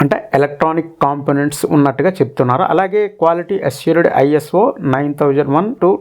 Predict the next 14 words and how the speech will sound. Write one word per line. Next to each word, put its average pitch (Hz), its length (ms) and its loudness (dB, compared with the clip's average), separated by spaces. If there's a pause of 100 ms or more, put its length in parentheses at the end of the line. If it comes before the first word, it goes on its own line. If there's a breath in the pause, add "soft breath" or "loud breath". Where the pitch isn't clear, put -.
(140)
టూ 151 80 4 (140)
ఫిఫ్టీన్ 180 380 2 (460 soft breath)
సర్టిఫైడ్ 156 500 0
కంపెనీ 139 280 -2
అని 208 120 0 (140)
ఇక్కడ 170 220 -2 (260)
వీళ్ళు 123 240 4
మెన్షన్ 135 380 0
చేశారు. 160 380 2
అలాగే 175 280 0 (200)
ఏ 170 40 0 (380)
క్వాలిటీ 185 420 2 (140)
ప్రోడక్ట్, 156 440 0 (280)
ఇక్కడ 185 180 2